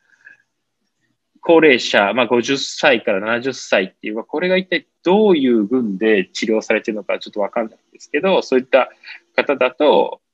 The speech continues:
点数としては八十五や、まあ、八十に近づいていると。まあ、だから二十パーセントぐらい低い値になってくる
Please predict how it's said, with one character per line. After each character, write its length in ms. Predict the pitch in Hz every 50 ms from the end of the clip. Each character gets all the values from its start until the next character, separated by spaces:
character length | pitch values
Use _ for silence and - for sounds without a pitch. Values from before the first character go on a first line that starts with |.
| _ -
点 180 | - 127 113
数 140 | 107 - 113
と 140 | - 120 120
し 80 | - -
て 80 | 247
は 240 | - 78 - - _ _ _ _ _ _ _ _ _ _ _
八 320 | - - - - - 107
十 240 | 104 107 101 95 95
五 260 | 92 - 95 90 92 131
や、 160 | - 180 156
ま 100 | 127 98
あ、 20 |
八 300 | - - 104 - - 107
十 260 | 101 110 101 98 90 95
に 120 | 135 -
近 240 | - - - - 85
づ 140 | - - -
い 100 | - _
て 80 | - -
い 80 | - -
る 120 | - - -
と。 100 | - 113
ま 120 | 113 110
あ、 20 | 110
だ 80 | 110
か 140 | - 113 98
ら 120 | 95 92
二 100 | 98 113
十 200 | 107 117 120 - _ _ _ _ _ _ _ _
パ 140 | - 123 107
ー 60 | 104
セ 120 | - - 101
ン 20 |
ト 100 | - 101
ぐ 100 | 101 107
ら 80 | - -
い 120 | 170 - _ _ _
低 280 | - - - - 110 98
い 80 | -
値 280 | - - - 131 131 160
に 80 | 185
な 80 | 170 -
っ 100 | - _
て 120 | - -
く 100 | - -
る 80 | -